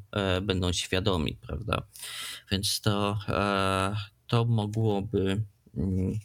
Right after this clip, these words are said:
mogło być dość ważnym elementem, tak żeby oni mogli zaczę-, zacząć poruszać się, a, poruszać się w świecie w, mm, w ten,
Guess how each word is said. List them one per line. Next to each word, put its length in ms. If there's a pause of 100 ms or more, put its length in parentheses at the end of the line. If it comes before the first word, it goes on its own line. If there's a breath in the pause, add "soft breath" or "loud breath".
(120)
mogło 300
być 440
dość 200
ważnym 420
elementem, 560
tak 180
żeby 360
oni 160
mogli 280
zaczę-, 420
zacząć 420
poruszać 520
się, 240 (640 soft breath)
a, 400
poruszać 420
się 240
w 80
świecie 560
w, 100 (720)
mm, 580
w 100
ten, 420